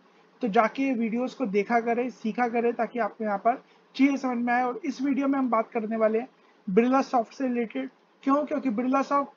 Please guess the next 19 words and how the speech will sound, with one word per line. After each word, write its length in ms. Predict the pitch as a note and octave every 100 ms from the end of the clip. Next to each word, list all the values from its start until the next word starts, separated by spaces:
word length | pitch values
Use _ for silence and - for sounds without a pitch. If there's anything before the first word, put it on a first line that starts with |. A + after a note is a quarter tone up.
| _ _ -
तीन 240 | C#4+ D4+
सौ 100 | C#4
रुपये 200 | D#4+ D4
पे 100 | B3+
यहाँ 160 | A#3+ A3+
पर 120 | A3+
चल 180 | F#3+ G#3
रहा 180 | A3+ A#3
है। 100 | C4 _ _ G#3+
अगर 180 | A3
मैं 160 | B3+ A#3
Birla 240 | A3+ B3
Soft 260 | A#3+ B3 A3
से 80 | C4
रिलेटेड 360 | A#3 A3 B3
अगर 300 | A#3 G#3+ A3+
आपको 260 | A3+ A3 A#3
बातें 300 | G3 G3 A3+
बताऊँ, 300 | G#3 G#3+ G#3+